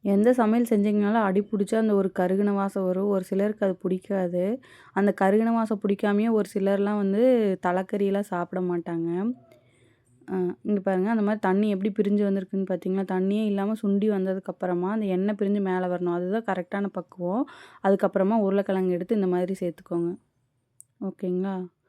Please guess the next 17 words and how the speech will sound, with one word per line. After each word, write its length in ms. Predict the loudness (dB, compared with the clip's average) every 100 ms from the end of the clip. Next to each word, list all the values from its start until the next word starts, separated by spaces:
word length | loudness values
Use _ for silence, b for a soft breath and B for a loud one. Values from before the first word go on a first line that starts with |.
| b b 0
உருளைக்கிழங்கு 520 | 4 4 4 2 2
தோலி 300 | 2 2 2 0
உ-, 200 | 2 2
உரிக்கிறதுக்கு 640 | 2 0 -2 0 -2 -2 -4
முன்னாடி 540 | 0 0 0 0 0 0 -2 B B B 0
தண்ணியை 360 | 4 6 6 4
வந்து 180 | 2 0
சுத்தமா 440 | -2 -2 0 2
வடிச்சு 320 | 0 -2 -2
எடுத்துருங்க. 480 | -4 -4 -4 -2 0 -2
அப்புறம் 320 | -4 0 2 4
உருளைக்கிழங்கு 480 | 2 0 0 0
வேக 200 | 0 0 0
வைக்கும்போது 400 | -2 -2 0 2
உப்பு 220 | 0 -2
சேர்த்துக்கோங்க. 600 | -2 -2 -4 -4 -2 -2 -2 -4 -6 b b b b b b -6
ஓகேங்களா? 600 | -6 -4 -4 -2 -2